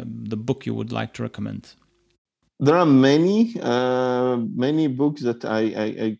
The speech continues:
Speaker 2: kinda like. Um, the recent one that I read, so the, the recent one that I'm actually reading right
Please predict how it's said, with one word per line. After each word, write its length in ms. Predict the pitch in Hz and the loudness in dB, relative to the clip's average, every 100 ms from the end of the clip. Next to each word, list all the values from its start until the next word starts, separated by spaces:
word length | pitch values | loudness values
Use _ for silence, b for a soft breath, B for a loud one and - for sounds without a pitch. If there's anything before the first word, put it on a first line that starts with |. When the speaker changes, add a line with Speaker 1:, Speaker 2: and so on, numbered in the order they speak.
| - | -8
Speaker 2:
kinda 220 | 107 104 | -6 -4
like. 500 | 101 104 110 160 - _ - | -4 -4 -4 -6 -8 _ -12
Um, 460 | 117 113 113 110 110 _ | -8 -4 -4 -4 -10 _
the 180 | 131 135 | -6 -2
recent 480 | 123 156 165 190 185 | 2 2 0 -4 -2
one 240 | 156 151 143 | -2 -2 -2
that 180 | 139 135 | -4 -2
I 240 | 120 117 113 | -2 -2 -4
read, 360 | 117 117 113 110 _ _ _ _ _ _ _ _ _ _ _ _ - | -4 -2 -4 -6 _ _ _ _ _ _ _ _ _ _ _ _ 0
so 240 | 160 147 | 0 2
the, 340 | 131 147 147 - | 2 0 0 -2
the 500 | 139 139 135 127 123 | 2 4 4 2 0
recent 380 | 117 165 190 165 | -2 -4 -4 -4
one 240 | 151 147 | -2 -2
that 160 | 131 127 | -2 -2
I'm 160 | 117 117 | -6 -6
actually 340 | 113 - 113 110 | -8 -8 -4 -2
reading 340 | 123 120 113 | -2 -2 -2
right 180 | 107 110 | -4 -6